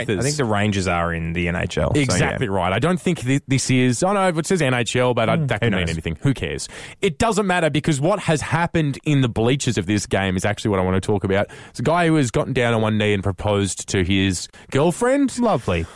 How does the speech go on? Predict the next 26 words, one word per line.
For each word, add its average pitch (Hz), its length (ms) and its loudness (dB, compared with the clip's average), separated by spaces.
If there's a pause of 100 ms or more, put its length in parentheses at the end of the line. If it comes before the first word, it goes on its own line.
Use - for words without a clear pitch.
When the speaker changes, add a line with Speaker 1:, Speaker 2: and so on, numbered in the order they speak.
(1120)
Speaker 1:
Yeah, 269 1000 4
but 240 120 0
not 208 220 2
really, 113 420 2
Speaker 2:
Why? 196 200 4
Speaker 1:
because 170 580 2
I 165 120 2
just 220 680 0
have 165 300 2
a 165 40 0
strong 190 460 0
suspicion 165 540 0
that 147 100 2
this 147 180 0
guy 139 220 2
maybe 131 260 0
decided 120 480 -2
to 117 80 -6
do 117 200 2
this 107 400 0 (1500)
two 220 280 2
minutes 175 400 0
before 135 340 0
he 117 120 2
did 127 180 0
it. 180 160 0